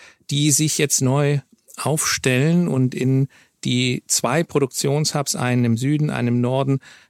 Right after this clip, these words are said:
umverlagert werden. Das ist eine, allein eine Mammutaufgabe, wenn wir nur diese hätten, mit erheblichen, ähm, Investitionen,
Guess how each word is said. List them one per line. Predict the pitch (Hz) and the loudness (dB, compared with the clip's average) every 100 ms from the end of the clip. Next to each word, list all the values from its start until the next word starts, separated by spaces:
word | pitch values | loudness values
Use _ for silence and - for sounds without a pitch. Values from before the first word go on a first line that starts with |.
| _ _ _ | _ _ _
umverlagert | 156 180 - 156 135 139 151 139 | 2 2 4 0 0 0 -4 -4
werden. | 131 123 143 147 | -2 -2 0 0
Das | 127 117 | 0 -2
ist | 80 - | -2 -2
eine, | 113 123 127 139 208 | 0 0 0 -2 -6
allein | 120 113 117 165 185 | -2 0 0 0 0
eine | 120 127 120 | 0 2 2
Mammutaufgabe, | 113 147 180 - 151 - 151 160 147 | 2 0 0 -2 -4 -2 -4 -2 0
wenn | 135 135 | 0 0
wir | |
nur | 131 123 | 2 0
diese | 120 131 110 | 0 -2 -2
hätten, | 123 - 151 | -4 -2 0
mit | 131 123 | 0 0
erheblichen, | 120 110 117 - 127 - 113 107 127 _ _ _ - - | 0 2 0 0 -4 -2 0 0 -4 _ _ _ -16 -8
ähm, | 123 110 113 123 | -4 -2 -2 -4
Investitionen, | - 139 123 - 123 - 131 151 180 220 | 0 0 0 -2 -4 -2 0 0 2 0